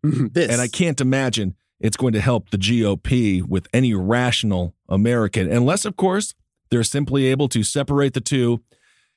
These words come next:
Speaker 2: continue on with, uh, their beliefs that the Democrats are bringing socialism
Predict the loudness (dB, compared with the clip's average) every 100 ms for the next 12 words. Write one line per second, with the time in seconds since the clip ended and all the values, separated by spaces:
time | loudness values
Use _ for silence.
0 | _ -20 -8 0 0 0 0 2 2 2
1 | 2 2 2 0 0 -2 _ _ _ _
2 | -4 0 0 0 -2 0 2 2 2 2
3 | 0 -4 -8 _ _ _ -6 -4 -2 0
4 | 0 0 0 0 0 -2 0 0 -2 -2
5 | -2 0 0 0 0 0 -2